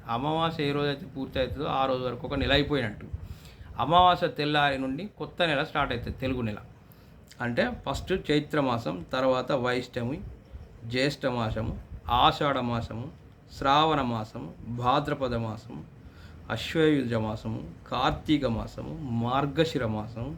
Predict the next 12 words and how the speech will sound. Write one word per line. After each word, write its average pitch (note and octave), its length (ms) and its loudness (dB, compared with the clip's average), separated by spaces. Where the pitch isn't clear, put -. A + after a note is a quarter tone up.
పుష్య D3 320 0
మాసము, A2+ 480 -4
మాఘ C3 420 2
మాసము, A#2+ 460 -2
పాల్గొన C3 360 0
మాసం. - 340 -10
పన్నెండు B2+ 320 -2
మాసాలు C3 320 -2
ఉంటాయి. A2+ 220 -6
ఈ D3 40 -4
పన్నెండు D#3 460 6
మాసాలు E3+ 680 2